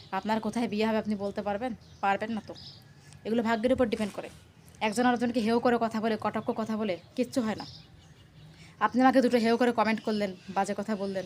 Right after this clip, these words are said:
কিন্তু পরবর্তীতে কী হবে? আপনি হেয় করে কমেন্ট করে যদি খুশি হন, আপনি হতে পারেন, হন, কিন্তু কি জানেন, লাইফের ব্যাপারে আমি জিতে আছি। কেন জিতে আছি জানেন?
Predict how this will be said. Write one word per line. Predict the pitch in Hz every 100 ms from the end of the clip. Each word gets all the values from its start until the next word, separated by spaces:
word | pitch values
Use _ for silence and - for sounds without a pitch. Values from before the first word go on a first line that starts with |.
| -
কিন্তু | 214 208
পরবর্তীতে | 214 208 208 240
কী | 226 214
হবে? | 202 220 - - - - - - -
আপনি | 208 233 247
হেয় | 226 208 233
করে | 240 240
কমেন্ট | 220 220
করে | 233
যদি | 226
খুশি | 233 262 262
হন, | 240 208
আপনি | 240
হতে | 233 247
পারেন, | 254 - 170
হন, | 208 170 - - - - -
কিন্তু | 254 262
কি | 262
জানেন, | 262 277 185 165
লাইফের | 202 220 233 247
ব্যাপারে | 233 226 220
আমি | - 240 240
জিতে | 226 190
আছি। | 170 - 160 - - - - -
কেন | 214 233
জিতে | 226
আছি | 233 -
জানেন? | 226 220